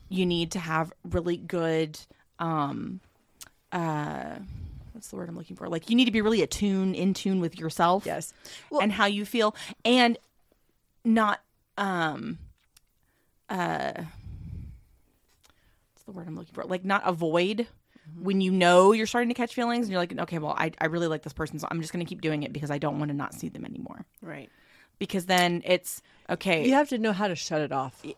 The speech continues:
Speaker 1: yes. And if you don't think you could shut it off, if you start to catch feelings,
Speaker 2: Mm-hmm.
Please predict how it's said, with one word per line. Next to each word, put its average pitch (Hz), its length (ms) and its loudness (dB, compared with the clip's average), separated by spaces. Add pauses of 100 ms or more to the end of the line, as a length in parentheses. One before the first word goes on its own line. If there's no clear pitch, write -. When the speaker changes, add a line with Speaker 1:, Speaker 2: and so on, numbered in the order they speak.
(120)
Speaker 1:
yes. - 580 -4 (380)
And 208 100 4
if 202 200 0
you 196 80 -6
don't 185 320 2
think 175 380 -2
you 220 100 0
could 214 240 0
shut 202 260 2
it 202 80 -4
off, 185 320 4
if 165 160 -2
you 151 80 -8
start 147 240 -6
to 156 60 -8
catch - 400 -8
feelings, 320 760 -2
Speaker 2:
Mm-hmm. 165 360 -12